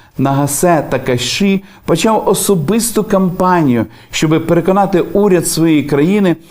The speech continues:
визнати вчинені звірства. Після багатьох років зусиль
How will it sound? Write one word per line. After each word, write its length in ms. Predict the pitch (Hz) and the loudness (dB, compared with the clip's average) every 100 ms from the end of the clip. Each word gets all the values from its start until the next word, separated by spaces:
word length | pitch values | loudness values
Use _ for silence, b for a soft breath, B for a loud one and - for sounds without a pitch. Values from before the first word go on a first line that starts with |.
| B | B
визнати 540 | - 156 208 175 165 151 | -2 0 2 2 0 -2
вчинені 680 | 143 - - 202 185 175 156 | -2 -4 -2 2 2 2 0
звірства. 840 | 127 139 156 143 120 - - - - b b b | 0 0 0 0 0 -4 -4 -6 -12 b b b
Після 380 | 151 147 160 143 - | -4 0 0 -2 -2
багатьох 580 | 127 123 120 190 214 220 | -2 -2 0 0 0 2
років 440 | 196 190 185 175 | 2 2 2 0
зусиль 640 | 123 139 139 - 175 185 | 0 0 0 0 2 2